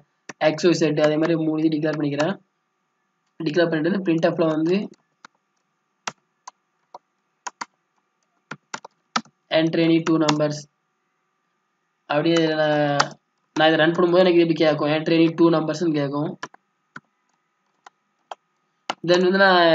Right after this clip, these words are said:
வேரியபிள் வந்து Intel தான் declare பண்ணியிருக்கேன். அப்போ வந்து நான் scanf-ல வந்து என்ன பண்ணணும்னா, நீங்க கீபோர்டுலயே input கொடுக்கணும். அப்போ வந்து நீங்க scanf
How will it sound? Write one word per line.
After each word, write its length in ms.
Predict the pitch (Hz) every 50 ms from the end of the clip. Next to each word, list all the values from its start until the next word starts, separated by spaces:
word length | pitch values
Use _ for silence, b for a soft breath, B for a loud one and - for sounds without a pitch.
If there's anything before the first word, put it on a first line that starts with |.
| 156 151 151 151 151 151 156 - _ _ _ - 160 160
வேரியபிள் 320 | 180 196 208 190 180 180
வந்து 160 | 185 208 208 185
Intel 240 | 185 - 185 185
தான் 100 | 190 196 165
declare 200 | 160 175 165 160
பண்ணியிருக்கேன். 300 | 160 156 147 151 170 160
அப்போ 100 | 160 160 165
வந்து 120 | 175 185
நான் 100 | 180 170 -
scanf-ல 500 | - 160 160 165 175 180 - - 190 170
வந்து 140 | 170 170 165
என்ன 100 | 165 160
பண்ணணும்னா, 440 | 160 151 151 151 147 147 151 160 180 214 262 - _ _ _ _ _ _ _ _ _ -
நீங்க 140 | 180 175 160 -
கீபோர்டுலயே 480 | - 214 240 226 226 214 196 202 226 214
input 220 | 196 185 180 208 202
கொடுக்கணும். 260 | 190 170 170 196 220
அப்போ 100 | 175 - 175
வந்து 120 | 185 202
நீங்க 120 | 202 190 151
scanf 320 | - 190 170 170 175 175